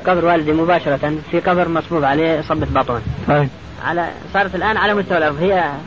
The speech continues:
Speaker 1: في بداية الأمر كانت مرتفعة، والآن صارت على مستوى الأرض لأنه جابوا تراب وحطوا في المنطقة هناك عشان يزرعوا شجر وما شجر، فصاروا الناس يدعسوا على القبر وما عرفوا أنه هون في قبر،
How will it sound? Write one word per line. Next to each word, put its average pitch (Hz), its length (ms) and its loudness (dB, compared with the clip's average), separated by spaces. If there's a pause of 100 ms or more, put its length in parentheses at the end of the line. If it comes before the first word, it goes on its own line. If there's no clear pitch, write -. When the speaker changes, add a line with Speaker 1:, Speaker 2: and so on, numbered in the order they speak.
(100)
Speaker 1:
في 170 60 -2
بداية 190 280 2
الأمر 190 220 2
كانت 190 260 0
مرتفعة، 160 460 0 (440)
والآن 185 220 2
صارت 196 200 2
على 185 140 2
مستوى 190 200 0
الأرض 165 200 2
لأنه 180 220 2
جابوا 180 280 2
تراب 185 360 2
وحطوا 165 460 -4
في 160 60 -6
المنطقة 156 420 -2
هناك 151 180 0
عشان 139 200 -2
يزرعوا 143 220 2
شجر 143 260 -2
وما 139 120 0
شجر، 147 240 -2 (680)
فصاروا 226 280 2
الناس 226 220 0
يدعسوا 208 320 2
على 196 80 0
القبر 214 280 2
وما 196 380 0
عرفوا 202 340 2
أنه 175 120 0
هون 160 180 0
في 151 120 -4
قبر، 135 260 0